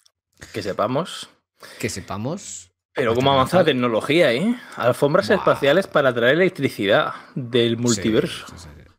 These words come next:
Speaker 1: Impresionante.
Speaker 2: Que luego lees la noticia y te das cuenta que las alfombras son en verdad placas solares y lo llaman alfombra. Bueno, quizás sí, ¿no? Pero de primeras el título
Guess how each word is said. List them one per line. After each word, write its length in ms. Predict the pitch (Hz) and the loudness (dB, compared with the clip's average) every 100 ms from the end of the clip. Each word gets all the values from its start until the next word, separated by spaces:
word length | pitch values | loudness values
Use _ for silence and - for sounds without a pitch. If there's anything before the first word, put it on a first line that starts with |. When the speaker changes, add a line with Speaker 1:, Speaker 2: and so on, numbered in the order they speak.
| _ | _
Speaker 1:
Impresionante. 680 | 131 98 - 98 92 127 - - | -10 -8 -8 -6 -6 -8 -12 -8
Speaker 2:
Que 180 | 135 | -8
luego 280 | 120 131 160 | -6 -6 -4
lees 200 | 160 160 | -4 -4
la 120 | 160 | -6
noticia 320 | 147 147 147 143 | -6 -6 -6 -6
y 40 | |
te 60 | 131 | -6
das 160 | 135 | -6
cuenta 240 | 147 135 135 | -6 -6 -6
que 60 | |
las 140 | 131 135 | -6 -6
alfombras 360 | 123 135 131 | -8 -8 -6
son 140 | 123 127 | -6 -6
en 80 | 127 | -4
verdad 280 | 117 123 123 | -4 -4 -6
placas 300 | 120 123 - | -8 -8 -10
solares 480 | 117 139 131 110 127 | -8 -6 -8 -8 -6
y 40 | |
lo 120 | 120 | -6
llaman 260 | 117 113 110 | -6 -8 -8
alfombra. 440 | 110 143 143 107 | -8 -6 -6 -6
Bueno, 360 | 90 98 98 82 | -6 -8 -8 -10
quizás 320 | - - 107 - | -16 -10 -8 -6
sí, 160 | 107 | -10
¿no? 220 | 92 135 - - _ _ _ | -10 -14 -16 -20 _ _ _
Pero 1160 | 113 101 95 95 95 92 92 92 90 90 90 78 | -6 -6 -8 -8 -8 -8 -8 -8 -10 -10 -12 -10
de 120 | 101 95 | -10 -8
primeras 440 | 92 95 107 110 | -8 -8 -8 -8
el 100 | 107 | -6
título 920 | 117 120 120 123 120 98 87 80 - | -8 -6 -4 -4 -4 -8 -10 -16 -20